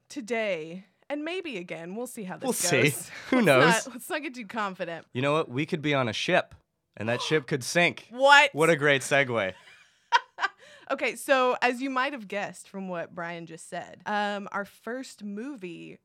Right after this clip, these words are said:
Speaker 1: reboot, potential movie reboot that we're talking about is Titanic.
Speaker 2: That's right.
Speaker 1: Which is massive because it's three hours long.
Speaker 2: How many Oscars did it win? Twelve, right? It, like, swept.
Speaker 1: I think eleven.
Speaker 2: Eleven. Nine-, nineteen ninety-seven,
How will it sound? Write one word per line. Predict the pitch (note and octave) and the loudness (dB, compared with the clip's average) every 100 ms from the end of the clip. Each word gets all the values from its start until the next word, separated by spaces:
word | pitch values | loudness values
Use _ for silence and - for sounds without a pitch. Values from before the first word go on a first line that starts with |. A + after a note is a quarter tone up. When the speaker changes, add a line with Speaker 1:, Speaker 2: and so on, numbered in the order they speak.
| _ | _
Speaker 1:
reboot, | F#3 A3+ C4 F#3 E3+ E3+ - - | -16 -12 -12 -12 -12 -14 -16 -20
potential | F#3+ - C4+ C4+ A3 | -20 -14 -12 -10 -10
movie | E3+ D#3+ | -12 -14
reboot | D#3+ E3 D#3+ - | -16 -16 -14 -14
that | - | -16
we're | |
talking | F3 F3 E3 | -12 -12 -12
about | E3+ D#3+ D#3 | -10 -10 -10
is | |
Titanic. | - G3+ F3+ G#3 E3+ F#2 - - | -14 -14 -14 -14 -14 -16 -20 -16
Speaker 2:
That's | F#2 - | -14 -6
right. | G2 D2+ - _ _ - | -6 -6 -12 _ _ -14
Speaker 1:
Which | A#3+ - | -14 -12
is | A#3+ - - - _ _ _ - | -14 -14 -18 -20 _ _ _ -10
massive | C#4+ G4 A4 - D#3+ E3+ F3 | -4 -4 -6 -8 -8 -10 -12
because | F#3+ A3+ F3+ | -12 -10 -10
it's | G3 - - - - _ _ _ _ _ _ _ - | -10 -12 -18 -20 -20 _ _ _ _ _ _ _ -14
three | B3+ A3 | -8 -6
hours | E3+ D3+ - | -6 -6 -14
long. | C#2+ F#3+ | -20 -20
Speaker 2:
How | - F#3 | -8 -6
many | G#3+ G3 | -4 0
Oscars | C3+ C3+ G#2+ | -2 -2 -10
did | F2 | -12
it | E2 | -16
win? | D#2+ D#2+ | -16 -18
Twelve, | - D3+ F#2+ D2+ | -4 -2 -2 -6
right? | F2+ C#3 | -10 -10
It, | A2 | -10
like, | A2+ - | -10 -8
swept. | - C3 A#2+ - - - | -8 -2 -2 -4 -18 -20
Speaker 1:
I | A3+ | -16
think | F4+ C#4+ | -14 -14
eleven. | F#3+ - G1+ G1+ - _ _ - | -14 -14 -14 -20 -20 _ _ -12
Speaker 2:
Eleven. | G2 F2 A#1+ - _ _ _ _ | -8 -8 -10 -20 _ _ _ _
Nine-, | G2+ A#2+ A#2+ - | -8 -8 -10 -8
nineteen | A#2 C3+ C#3+ | -8 -6 -6
ninety-seven, | B2 A2 - F#2 C2+ | -6 -8 -8 -10 -12